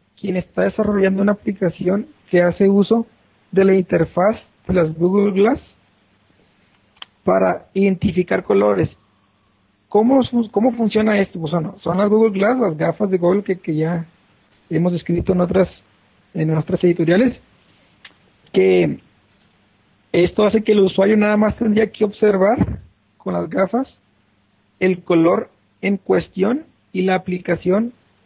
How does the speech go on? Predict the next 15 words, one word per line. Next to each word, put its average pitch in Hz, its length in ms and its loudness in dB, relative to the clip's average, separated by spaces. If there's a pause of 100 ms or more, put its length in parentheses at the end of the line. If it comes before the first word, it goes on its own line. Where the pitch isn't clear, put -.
va 180 280 0 (100)
a 190 80 -4
analizar 185 720 0
e 190 100 -2
identificar 185 760 -4 (800)
el 180 260 0
color 170 380 2 (240)
que 190 80 4
se 190 100 -6
está 180 200 -6
mostrando 185 640 -2
en 190 60 0
el 190 60 -2
visor 208 380 0 (1040)
y 190 580 -2